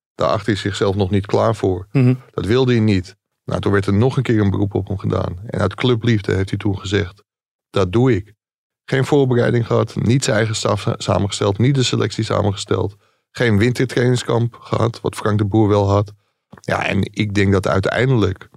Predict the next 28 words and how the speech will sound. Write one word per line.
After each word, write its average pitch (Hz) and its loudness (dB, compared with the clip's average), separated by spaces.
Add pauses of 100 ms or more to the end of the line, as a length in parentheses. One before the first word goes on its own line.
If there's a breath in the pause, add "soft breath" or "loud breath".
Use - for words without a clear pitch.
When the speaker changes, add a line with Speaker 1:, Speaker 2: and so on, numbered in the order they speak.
(140)
Speaker 1:
als 123 -2
het 120 -2
verkeerd 107 -2
afloopt, 90 0 (520)
ja, 92 -2
dan 90 0
moet 90 0
Edwin 87 0
van 87 0
der 87 0
Sar 95 -2
het 92 -2
zich 95 -4
ook 95 -2
gigantisch 101 -4
aanrekenen 101 0
dat 98 2
er - -8
een 98 -2
clubicoon 101 0
als 98 -2
Heitinga 101 -2 (560)
gewoon 113 2
ook, 135 0
eh, 123 2 (400)
ook 131 0
is 127 0
afgefakkeld. - -4